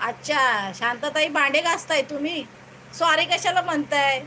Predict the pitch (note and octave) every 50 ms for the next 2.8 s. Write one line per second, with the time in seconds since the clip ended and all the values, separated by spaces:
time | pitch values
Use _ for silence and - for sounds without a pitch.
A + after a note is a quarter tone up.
0 | - - - D4+ D4+ C#4 D4 D#4+ E4 D#4 C4+ - - C#4 C4+ C#4+ C#4+ C#4+ C#4 C4+
1 | C#4 C4+ - C#4 C4 C4+ C4+ C4 B3 G#3 F#3 - - - - - - - - -
2 | B3+ B3+ B3+ B3+ D4 D4+ D#4+ D#4 D4+ D#4 C#4+ C#4 B3+ G#3 F#3